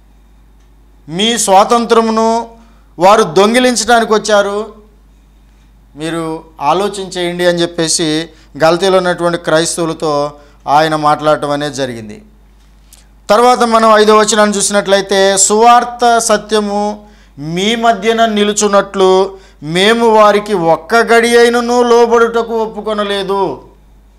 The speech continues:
మేము ఒప్పుకోలేదు వారిని. మరి మీరు ఎలా ఒప్పుకున్నారో నాకు అర్థం కావట్లేదు. నాకు ఆశ్చర్యం వేసింది. భిన్నమైన సువార్త తట్టుకు మీరు తిరిగారు,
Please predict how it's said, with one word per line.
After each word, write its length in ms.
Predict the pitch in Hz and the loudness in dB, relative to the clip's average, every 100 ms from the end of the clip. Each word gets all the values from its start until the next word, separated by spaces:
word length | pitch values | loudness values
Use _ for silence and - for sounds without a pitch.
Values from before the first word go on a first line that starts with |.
| _ _ _ _ _ _ _ _ _ _ - | _ _ _ _ _ _ _ _ _ _ -14
మేము 340 | 151 180 226 240 | -4 0 0 0
ఒప్పుకోలేదు 560 | 226 226 247 247 226 | -4 -2 0 0 0
వారిని. 420 | 226 208 175 135 113 - _ _ _ _ _ _ _ _ _ _ _ _ _ _ - 165 | 2 2 0 -10 -14 -20 _ _ _ _ _ _ _ _ _ _ _ _ _ _ -10 0
మరి 240 | 208 233 | 2 2
మీరు 240 | 214 247 | -2 -2
ఎలా 240 | 233 196 220 | 0 2 4
ఒప్పుకున్నారో 680 | 240 233 220 240 240 240 | 4 0 -4 0 2 2
నాకు 220 | 233 233 226 | 2 0 0
అర్థం 260 | 185 220 | -2 -2
కావట్లేదు. 600 | 214 202 180 147 113 107 - _ _ 160 | 0 0 -2 -8 -10 -18 -20 _ _ -4
నాకు 260 | 185 196 | -2 2
ఆశ్చర్యం 520 | 175 233 226 247 247 | 0 0 0 0 0
వేసింది. 520 | 240 233 214 160 127 - _ _ _ _ _ _ _ _ _ 127 | 0 -2 -4 -8 -12 -18 _ _ _ _ _ _ _ _ _ -8
భిన్నమైన 640 | 165 190 202 208 226 240 | -4 0 2 2 0 -2
సువార్త 520 | 233 220 214 208 208 | -4 0 0 0 -6
తట్టుకు 280 | 202 185 185 | -8 -8 -10
మీరు 200 | 185 175 | -8 -10
తిరిగారు, 460 | 160 151 131 117 | -10 -12 -10 -12